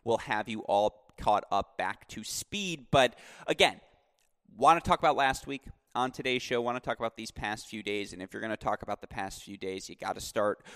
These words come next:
with breakout teenager Linda Fruhvirtova. Fruhvirtova is not going to be allowed on this show to be called a breakout star next season, because simply put,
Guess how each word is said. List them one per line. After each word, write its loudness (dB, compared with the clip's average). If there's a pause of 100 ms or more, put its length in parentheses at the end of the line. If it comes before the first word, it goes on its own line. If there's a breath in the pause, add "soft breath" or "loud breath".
(160 loud breath)
with -4
breakout 0
teenager -6
Linda -4
Fruhvirtova. -8
Fruhvirtova 6
is -2
not -2
going -4
to -10
be -2
allowed 6
on 0
this 2
show -4 (280 loud breath)
to 0
be 0
called 4 (100)
a 6
breakout 0
star -4 (140)
next -8
season, -12
because -6
simply 0
put, 2